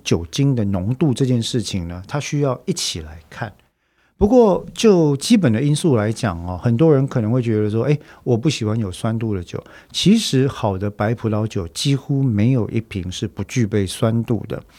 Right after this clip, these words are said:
比较有可能的情况是，它被酒精浓度或者是这个糖分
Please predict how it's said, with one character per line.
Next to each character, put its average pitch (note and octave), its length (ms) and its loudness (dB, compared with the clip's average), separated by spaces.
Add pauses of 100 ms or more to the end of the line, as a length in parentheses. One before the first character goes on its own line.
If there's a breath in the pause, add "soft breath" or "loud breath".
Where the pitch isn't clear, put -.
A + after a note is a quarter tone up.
(320 loud breath)
比 C#3+ 180 6
较 G#3+ 200 6
有 C#3 180 6
可 A#2 300 -2
能 F#2 160 -2
的 G#2+ 80 0
情 G#2 260 0
况 A#2 240 0
是， G2 260 -4 (320 loud breath)
它 - 160 -2
被 B2+ 200 2
酒 F#2 320 -2
精 B2 320 4
浓 F#2 240 0
度 G#2 240 -2
或 C3+ 260 2
者 G2 220 -4
是 G#2+ 240 -2
这 A2 160 -4
个 G2 180 -6
糖 F#2+ 380 -6
分 A#2 260 -2